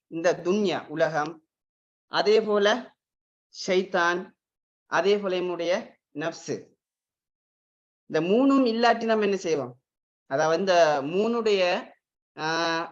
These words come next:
இடையூறுகளும் தலையீடும் இல்லாட்டி நம்ம நல்லவர்களா இருப்போம். இந்த மூணும் இருக்கிறதால என்ன செய்யறான்? நல்ல விஷயங்களை செஞ்சு கொள்ள இயலாம சில இடங்கள்ல தடுமாறுகின்றோம், சில இடங்கள்ல பாவத்தை செய்யறோம்.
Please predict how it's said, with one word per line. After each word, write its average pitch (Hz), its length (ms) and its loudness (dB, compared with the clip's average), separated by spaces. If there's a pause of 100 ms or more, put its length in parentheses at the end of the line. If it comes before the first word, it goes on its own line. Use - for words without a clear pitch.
(500)
இடையூறுகளும் 185 720 2 (580)
தலையீடும் 214 480 0
இல்லாட்டி 196 340 -2
நம்ம 196 200 -4 (480)
நல்லவர்களா 175 500 2
இருப்போம். 139 320 -8 (540)
இந்த 196 100 0 (100)
மூணும் 302 340 4
இருக்கிறதால 247 540 4
என்ன 208 200 0
செய்யறான்? 180 340 2 (760)
நல்ல 208 300 -2
விஷயங்களை 226 480 0
செஞ்சு 214 320 -4
கொள்ள 208 220 0
இயலாம 175 320 -2
சில 185 240 -4
இடங்கள்ல 156 840 -6 (460)
தடுமாறுகின்றோம், 147 720 -2 (400)
சில 175 180 0
இடங்கள்ல 175 400 2 (280)
பாவத்தை 180 460 0
செய்யறோம். 143 400 -4